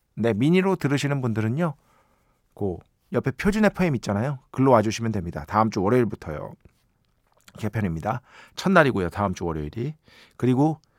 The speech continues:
어제는 많은 분들이 또 축하를 해주셨는데 참, 네, 감사합니다. 삼 주년이었습니다. 선물 보내주신 분들 어제도 말씀드렸지만, 예, 아이, 뭘 그렇게, 아이, 참,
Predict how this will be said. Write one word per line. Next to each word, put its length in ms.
어제는 560
많은 300
분들이 260
또 140
축하를 400
해주셨는데 680
참, 260
네, 220
감사합니다. 640
삼 240
주년이었습니다. 800
선물 400
보내주신 460
분들 480
어제도 400
말씀드렸지만, 800
예, 300
아이, 220
뭘 260
그렇게, 360
아이, 280
참, 240